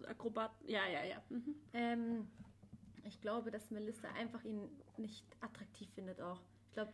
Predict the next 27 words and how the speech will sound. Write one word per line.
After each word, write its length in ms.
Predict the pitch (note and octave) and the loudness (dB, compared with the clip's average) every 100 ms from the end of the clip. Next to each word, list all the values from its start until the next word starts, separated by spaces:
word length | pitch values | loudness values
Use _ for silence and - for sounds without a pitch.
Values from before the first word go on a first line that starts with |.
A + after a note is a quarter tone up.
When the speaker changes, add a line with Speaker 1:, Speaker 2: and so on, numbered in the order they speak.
| - - | -6 -8
Speaker 2:
sie 100 | A3 | -6
steht 280 | - A#3+ A#3 | 2 2 2
einfach 260 | G3+ G3+ | -4 -6
nicht 160 | G3 E3+ | -8 -8
auf 80 | F3 | -4
seinen 220 | F#3 G#3+ | -4 -2
Typ. 280 | - C#4 - | 4 4 4
Und 80 | G#3 | 4
ich 60 | |
Speaker 1:
Hätte 140 | C4+ A3 | 8 10
Speaker 2:
glaub 120 | - | 12
Speaker 1:
ich 60 | F#4 | 12
aber 140 | F#4 | 12
nicht 240 | F4 F#4 | 12 12
gedacht. 260 | - - - C5 - - - - | 6 6 6 4 0 -10 -4 2
Speaker 2:
Ich 180 | D4+ | 4
auch 160 | - F4 | 6 6
nicht, 160 | E4 D4 | 6 8
aber 180 | B3 A3+ A#3 | 6 6 6
sie 120 | C#4 | 6
hat 160 | C#4 C#4 | 8 8
ja 80 | C4 | 6
nicht 160 | C4 | 6
mal 120 | B3 | 4
mit 120 | A#3+ A#3+ | 4 4
ihm 120 | A#3 | 0
versucht, 260 | A#3 G#3+ | 0 -2